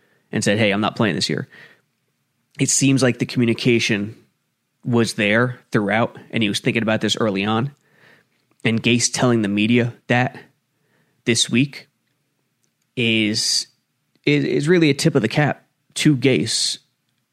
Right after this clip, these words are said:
uh, for all the crap that he, you know, deserves to go through for times with the communication and the leadership, the head coaching stuff, that he has not demonstrated the ability to,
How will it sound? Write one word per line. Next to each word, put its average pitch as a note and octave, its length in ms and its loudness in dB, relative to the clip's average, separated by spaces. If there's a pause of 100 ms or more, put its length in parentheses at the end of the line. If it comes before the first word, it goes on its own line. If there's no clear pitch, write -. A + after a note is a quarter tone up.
(100)
uh, A2+ 200 -4
for - 180 0
all C3+ 120 4
the A#2+ 120 0
crap B2+ 360 -2
that A#2 120 -2
he, G2 220 -6 (380)
you F#2 160 -4
know, G2+ 100 -4
deserves A#2+ 640 0
to A2+ 80 -2
go A2+ 220 2
through D3+ 180 0
for D3 140 -4
times D3+ 340 2
with - 100 -6
the - 80 -8
communication D3+ 680 0
and A2 120 2
the F#2 80 -6
leadership, C#3 560 0 (840)
the - 80 -6
head C#3 200 0
coaching C#3 340 0
stuff, D3 420 -2 (360)
that G#2+ 120 -4
he G#2+ 100 -4
has G#2+ 220 -2
not A2+ 300 -2
demonstrated B2 500 2
the A#2 60 -2
ability A#2 440 2
to, G#2+ 340 -6